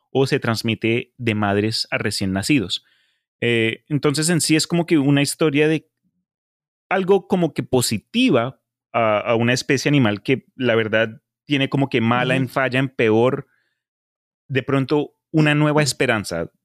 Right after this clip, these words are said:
Speaker 1: Y de pronto esto puede desarrollarse en una futura vacuna para los seres humanos contra,
Speaker 2: Claro.
Speaker 1: eh, contra esta enfermedad, eh, sexual. Creo que hay, eh, medicamentos para tratar los síntomas en los
Speaker 2: Ujú.
Speaker 1: seres humanos, pero vacuna en sí no creo que exista.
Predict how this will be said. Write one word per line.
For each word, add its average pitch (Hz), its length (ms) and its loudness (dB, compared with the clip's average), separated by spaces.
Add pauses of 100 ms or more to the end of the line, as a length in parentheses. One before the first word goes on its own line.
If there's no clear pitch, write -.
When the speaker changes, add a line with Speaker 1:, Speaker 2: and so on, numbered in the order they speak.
(180)
Speaker 1:
Y 135 160 4
de 139 120 4
pronto 160 420 0
esto 165 300 -4
puede 156 200 2
desarrollarse 131 800 -2
en 123 100 0
una 113 320 -2 (420)
futura 117 400 0
vacuna 113 580 -2 (120)
para 117 200 -2
los 107 160 -2
seres 98 240 -2
humanos 98 340 -2 (140)
contra, 131 540 -2 (600)
Speaker 2:
Claro. 139 340 -10
Speaker 1:
eh, - 220 -8 (200)
contra 113 280 -2
esta 101 160 -4
enfermedad, 104 600 0
eh, 110 320 0
sexual. - 460 -4 (120)
Creo 151 180 0
que 185 100 0
hay, 135 420 0
eh, 143 720 0
medicamentos 117 680 -2
para 127 200 -4
tratar 104 280 -4
los 104 160 0
síntomas 156 440 0
en - 80 -4
los 90 100 -2
Speaker 2:
Ujú. - 40 -10
Speaker 1:
seres 98 180 -2
humanos, 98 300 -2
pero 101 180 0
vacuna 139 440 0
en 151 80 0
sí 214 180 -2
no 123 160 -2
creo 110 180 -8
que - 80 -12
exista. - 420 -14